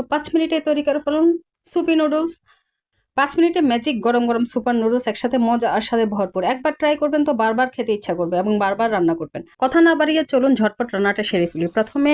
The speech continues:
ফ্রাই প্যানে এক পেঁয়াজ এবং রসুনকে বাদামি করে ভেজে নিয়েছি। এরপর দিয়ে দিলাম তিল,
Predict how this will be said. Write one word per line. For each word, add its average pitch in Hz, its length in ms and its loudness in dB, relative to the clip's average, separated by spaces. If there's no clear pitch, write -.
ফ্রাই 226 220 -2
প্যানে 247 260 0
এক 240 180 0
পেঁয়াজ 226 300 0
এবং 226 180 0
রসুনকে 226 360 0
বাদামি 208 340 0
করে 202 180 -2
ভেজে 202 260 0
নিয়েছি। 214 340 0
এরপর 233 220 -4
দিয়ে 262 160 2
দিলাম 262 300 2
তিল, 339 200 2